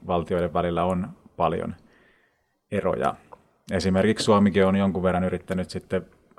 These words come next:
adoptoida Norjan tai Tanskan mallia. Mutta useimmissa tapauksissa kansakuntien ne organisaatiot heijastaa,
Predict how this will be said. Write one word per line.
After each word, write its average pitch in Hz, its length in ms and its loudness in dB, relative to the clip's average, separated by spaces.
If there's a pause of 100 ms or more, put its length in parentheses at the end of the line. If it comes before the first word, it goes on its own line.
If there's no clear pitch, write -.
(300)
adoptoida 95 560 2 (120)
Norjan 98 440 4 (240)
tai 98 260 4
Tanskan 92 380 -2
mallia. 90 480 0 (1200)
Mutta 98 340 2
useimmissa 107 400 6
tapauksissa 98 460 4
kansakuntien 92 580 -2 (460)
ne 101 80 2
organisaatiot 95 720 4
heijastaa, 87 600 2